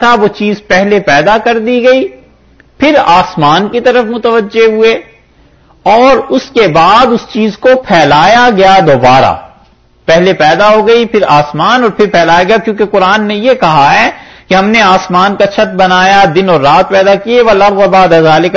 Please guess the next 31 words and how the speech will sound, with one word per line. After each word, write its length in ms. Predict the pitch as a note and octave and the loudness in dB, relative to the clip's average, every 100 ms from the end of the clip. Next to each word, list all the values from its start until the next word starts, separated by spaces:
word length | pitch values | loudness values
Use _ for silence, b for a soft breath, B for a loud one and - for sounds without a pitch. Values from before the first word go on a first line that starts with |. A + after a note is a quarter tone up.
| D3+ | 0
دَحَاهَا، 420 | C#3+ D3+ D3+ F#3+ A3+ F3+ | 0 2 2 2 0 -2
اس 100 | - | -6
کے 80 | G3+ | -2
بعد 180 | G#3 G3+ | 0 0
ہم 60 | G3 | -2
نے 120 | G3 D3 | -6 -6
زمین 300 | D3+ F3 F#3+ | -6 -6 -8
کو 180 | - B3+ B3+ | -2 -2 0
پھیلایا۔ 580 | E3 C3+ A#2 B2+ D3+ A2 F2+ B B B | -2 0 2 2 2 0 -2 B B B
یہ 140 | E3 A3 | -2 0
نہیں 180 | A#3+ D4 | 0 0
کہا 180 | A#3+ A3 | 0 2
کہ 100 | G#3+ E3 | 2 0
زمین 240 | D3 C#3+ | -2 -4
کو 160 | C#3 C3+ | -6 -8
تخلیق 400 | - D3+ F3+ F#3+ | -8 -4 -6 -4
کیا، 140 | G#3+ A#3 A3 | -2 0 0
تو 100 | G3+ | -4
کہتے 260 | G#3+ A3 | -4 -4
ہیں 100 | B3+ B3+ | -4 -4
تخلیق 520 | D#3+ D#3+ F#3 B3 - | -8 -6 -4 -4 -4
تو 80 | F#3+ - | -4 -2
پہلے 260 | E3+ G3+ C4+ | -2 0 0
ہو 160 | D4 | 0
گئی، 160 | F#4+ B2+ - _ _ _ _ _ _ _ _ _ _ _ - | 0 -2 -6 _ _ _ _ _ _ _ _ _ _ _ -4
جس 140 | G#3+ A#3 | -2 0
چیز 160 | C4+ C4 - | -2 -2 -2
سے 60 | |
بنانا 380 | E3 C#3+ B2+ A#2+ A2 | -2 0 -2 -2 -4
ہوگا 200 | G2+ G#2 | -2 -4
اللہ 280 | G2 G2+ | -4 -4